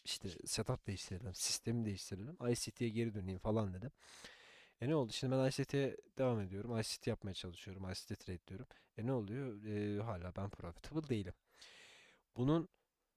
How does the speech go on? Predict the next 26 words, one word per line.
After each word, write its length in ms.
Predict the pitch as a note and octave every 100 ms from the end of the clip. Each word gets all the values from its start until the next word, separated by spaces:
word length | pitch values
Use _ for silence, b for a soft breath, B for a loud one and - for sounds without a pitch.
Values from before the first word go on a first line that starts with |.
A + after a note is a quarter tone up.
| _ _ _ _ _ _
e, 720 | G#2+ G#2 G#2 G#2 G#2 G#2 G#2+ G#2+
işte 260 | - -
traderlardaki 920 | - C#3+ D3 B2+ C3+ B2+ B2 - C3+
<laughs> 320 | - - - -
sorun 360 | - B2 B2
da 120 | A#2+
bu. 160 | G#2 G2+
Aslında 540 | G2 - B2 A#2+ A#2+
aynı 320 | A2+ A#2+ A#2 A2+
setup'ı 400 | - A#2 A#2 -
trade 360 | - A2+ A2
dediğimiz 380 | A2+ A2+ B2 A#2
için 140 | -
çoğumuz, 720 | F#2+ - A#2 G#2 A#2 - - _ _
yani 340 | G#2 G2+ F#2 - - - G#2+ -
I 40 |
C 160 | - -
T 140 | -
öğreniyor 380 | B2 G2+ F#2 F#2+
insanlar. 560 | F#2 F#2+ F#2+ C3+ - G#2
I 40 |
C 160 | - A2
T 120 | C3
öğrendiği 400 | A#2 A#2+ A#2+ C3
için 260 | - D#3
de 120 | A2